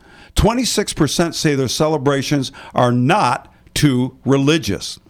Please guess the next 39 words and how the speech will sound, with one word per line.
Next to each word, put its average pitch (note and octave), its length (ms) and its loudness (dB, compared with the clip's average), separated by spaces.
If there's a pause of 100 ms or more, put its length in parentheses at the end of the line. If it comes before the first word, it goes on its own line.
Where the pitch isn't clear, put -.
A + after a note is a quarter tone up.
(380)
This - 180 2
represents F3 500 0
an C#3+ 80 2
increase D3+ 400 -2
of A#2+ 160 -2
ten F#3+ 240 -2
percentage E3+ 600 -2
points A2 420 -4 (260)
over C#3 160 4
the C3 120 0
past D3 380 0
decade. A2 540 -2 (360)
And C#3+ 120 2
this F3 220 0
mirrors F#3 320 0
the C#3 100 2
percentage C#3 600 0
of A2+ 100 0
Americans A#2 760 0 (300)
who C#3+ 100 4
say D3 220 0
religion B2 760 0 (200)
is A#2+ 200 0
not C3+ 300 2
very C3 240 2
important A#2 680 0 (280)
in C3 160 2
their B2 180 2
life. A2 500 -2 (680)
Now, E3 160 2
as C#3 120 -4
one B3+ 180 -2
might F3 180 0
expect, - 600 -2
Christmas G3 520 -2
is B2 140 -2
observed A#2+ 600 0
almost C#3+ 420 0
universally A#2+ 840 0